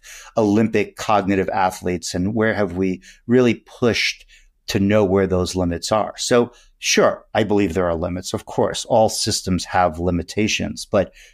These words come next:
do we know what our limits are? I don't believe we do yet. And I think that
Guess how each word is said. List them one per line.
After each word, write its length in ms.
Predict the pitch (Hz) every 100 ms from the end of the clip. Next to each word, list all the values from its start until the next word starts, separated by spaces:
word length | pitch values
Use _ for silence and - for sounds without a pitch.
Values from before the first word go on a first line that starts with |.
| -
do 140 | 139
we 120 | 123 110
know 220 | 107 117
what 260 | 127 123
our 120 | 107 110
limits 400 | 113 117 113 117
are? 260 | 110 117 -
I 140 | 95
don't 260 | 107 110 -
believe 460 | 95 92 98 90
we 120 | 90 85
do 320 | 80 98 98
yet. 480 | 78 80 - - - _ - - -
And 360 | 98 98 92 101
I 220 | 117 104
think 420 | 92 - 104 98 -
that 380 | 87 87 -